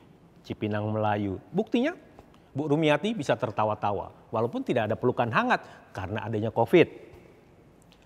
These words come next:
Bung Justin, saya cuma ingin sedikit mengingatkan Anda bahwa aparatur D K I itu kan di bawah komando gubernur.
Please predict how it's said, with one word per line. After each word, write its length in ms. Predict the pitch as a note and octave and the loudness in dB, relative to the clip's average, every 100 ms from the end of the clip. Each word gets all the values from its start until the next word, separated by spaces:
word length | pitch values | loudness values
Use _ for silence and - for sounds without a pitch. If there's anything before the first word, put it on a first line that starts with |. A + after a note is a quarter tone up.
| - - - | -20 -20 -4
Bung 160 | E3+ F3 | 0 4
Justin, 480 | B2 - - F2+ E2 - - | 4 4 -2 -6 -8 -20 -20
saya 240 | - A3 | -4 -2
cuma 240 | G#3+ F#3+ F3 | 0 0 0
ingin 240 | F3+ F3 E3+ | 0 0 -2
sedikit 480 | - A2+ C4+ - - | -4 -2 -2 -2 -2
mengingatkan 720 | E3 D3+ C#3+ B2+ - A2+ G#2+ | -2 0 0 -2 -4 -6 -6
Anda 400 | A2 G2 E2 - - - - - - - | -8 -8 -10 -14 -20 -20 -20 -20 -20 -6
bahwa 240 | A2 C#3+ G3 | 4 4 4
aparatur 480 | F#3+ F3+ E3+ F3 | 6 6 6 2
D 160 | E3 D#3+ | 2 4
K 160 | E3+ D3+ | 4 4
I 160 | D#3 | 2
itu 160 | - A#3 - - - - | 0 -2 -4 -20 -10 0
kan 160 | G#3+ | 2
di 80 | G#3+ | 2
bawah 320 | E3 C#3+ E3+ | 2 2 0
komando 640 | - C#3+ C3+ D#3 F#3 G3 F3+ | -2 -2 0 0 0 0 0
gubernur. 640 | E3 B2 A2+ G#2 E2+ - | 0 2 0 0 -6 -10